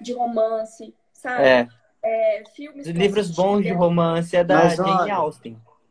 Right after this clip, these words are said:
Speaker 1: Eu li um livro dela, o, o mais
Speaker 2: Orgulho
Speaker 1: famoso,
Speaker 2: e
Speaker 1: né? O
Speaker 2: Preconceito?
Speaker 1: Orgulho e Preconceito, que eu gosto bastante.
Speaker 3: É.
Speaker 1: Eu gosto muito daquele
Speaker 3: Que,
Speaker 1: livro.
Speaker 3: é, quando você
Speaker 2: Uhum.
Speaker 3: falou assim, né, de, de, de se ver, quando eu era mais, mais jovem, eu também me via assim, porque, é,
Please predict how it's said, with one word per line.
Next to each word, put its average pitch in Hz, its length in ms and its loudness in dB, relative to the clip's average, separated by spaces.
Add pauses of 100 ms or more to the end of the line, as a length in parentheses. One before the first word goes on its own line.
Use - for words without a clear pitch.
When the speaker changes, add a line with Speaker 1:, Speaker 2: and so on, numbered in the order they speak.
(300)
Speaker 1:
Eu 285 180 4
li 320 120 -10
um 320 80 -10
livro 311 280 -12
dela, 220 280 -6
o, 208 420 -10 (100)
o 220 60 -20
mais - 240 -14
Speaker 2:
Orgulho 127 180 -8
Speaker 1:
famoso, 139 80 -6
Speaker 2:
e - 40 -6
Speaker 1:
né? 123 60 -8
O - 20 -10
Speaker 2:
Preconceito? 127 600 -6 (120)
Speaker 1:
Orgulho 226 360 -8
e 240 60 -16
Preconceito, 226 600 -12
que - 60 -20
eu - 40 -20
gosto 214 260 -10
bastante. 185 280 -10
Speaker 3:
É. 190 200 -10
Speaker 1:
Eu - 40 -18
gosto - 260 -12
muito 269 140 -6
daquele - 260 -2
Speaker 3:
Que, - 140 -10
Speaker 1:
livro. 415 220 -12 (120)
Speaker 3:
é, 156 240 -4
quando 170 220 -8
você 180 220 -6
Speaker 2:
Uhum. 139 60 -8
Speaker 3:
falou 170 240 -4
assim, 170 280 -10
né, 147 160 -12
de, 139 140 -20
de, 143 160 -14
de 143 100 -8
se 156 240 -4
ver, 151 500 -4 (400)
quando 160 240 -2
eu 180 60 6
era 180 240 2
mais, 160 540 -8
mais 143 180 -14
jovem, 151 180 -6
eu 175 60 -10
também 185 280 -8
me 190 100 -8
via 151 160 -6
assim, 139 240 -12
porque, 143 520 -6 (760)
é, 123 720 -4